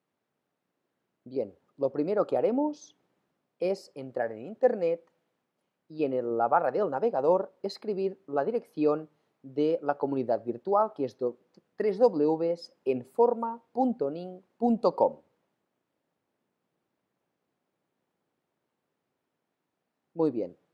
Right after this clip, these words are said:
Una vez dentro de esta comunidad virtual, si ya eres miembro, tendrás que ir a este botón de iniciar sesión, pero si nunca has entrado en ella y no estás registrado,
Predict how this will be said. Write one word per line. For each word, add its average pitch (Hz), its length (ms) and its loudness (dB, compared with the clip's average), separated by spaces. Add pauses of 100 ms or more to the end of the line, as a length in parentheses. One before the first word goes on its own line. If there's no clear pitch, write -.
(880)
Una 160 240 2
vez 131 360 -2
dentro 143 400 0
de 123 80 -2
esta 120 220 -10
comunidad 107 480 -8
virtual, 190 560 4 (1160)
si 170 440 -6
ya 156 220 0
eres 233 260 -2
miembro, 165 580 -2 (340)
tendrás 185 420 -4
que 170 140 -6
ir 202 280 -6 (360)
a 143 400 2
este 165 260 -4
botón 220 400 2
de 151 120 2
iniciar 117 440 -4
sesión, 269 580 -2 (500)
pero 175 180 0
si 180 160 -12
nunca 277 320 2
has 165 120 -2
entrado 156 420 0
en 143 80 -4
ella 143 220 -2
y 110 60 -2
no 185 80 -4
estás 233 240 -4
registrado, 123 720 -2